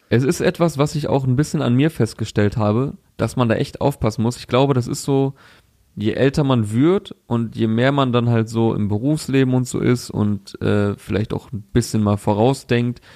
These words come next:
also ich würd jetzt nicht sagen, ich bin voll karrieregeil, aber dass man natürlich schon mal nachdenkt, wo ist man vielleicht in einem Jahr, wo ist man in zwei Jahren, wo ist der,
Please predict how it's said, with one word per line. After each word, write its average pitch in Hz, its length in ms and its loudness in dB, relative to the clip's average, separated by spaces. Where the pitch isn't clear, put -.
also 98 180 2
ich 101 160 2
würd 107 220 0
jetzt 104 160 -2
nicht 107 120 -2
sagen, 101 160 0
ich 98 120 -6
bin 101 140 0
voll 107 280 0
karrieregeil, 104 800 0
aber 104 260 0
dass 104 220 -6
man 110 80 2
natürlich 156 320 2
schon 117 120 0
mal 104 120 2
nachdenkt, 101 460 -2
wo 104 80 0
ist - 120 -6
man 101 120 -2
vielleicht 95 220 -6
in - 80 -6
einem 113 200 0
Jahr, 110 160 2
wo 98 80 0
ist 101 120 -8
man 98 100 -4
in 95 80 -4
zwei 113 240 0
Jahren, 110 220 -2
wo 104 220 2
ist 101 220 -4
der, 110 300 4